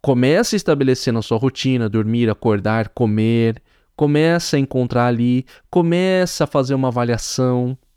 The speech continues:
entendeu? Avaliação das atividades que você gosta de fazer, como está o seu dia.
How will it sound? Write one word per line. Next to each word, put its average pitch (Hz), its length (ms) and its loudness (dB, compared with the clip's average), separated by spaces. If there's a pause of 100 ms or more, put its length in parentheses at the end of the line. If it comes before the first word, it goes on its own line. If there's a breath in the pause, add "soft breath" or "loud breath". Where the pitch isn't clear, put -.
(340)
entendeu? 107 300 0
Avaliação 120 560 0
das 127 160 0
atividades 110 560 -2
que - 80 -18
você - 200 -4
gosta 104 280 -2
de 104 80 -8
fazer, 117 500 -2 (400)
como 156 240 2
está 135 160 0
o 117 80 2
seu 139 200 2
dia. 123 520 -2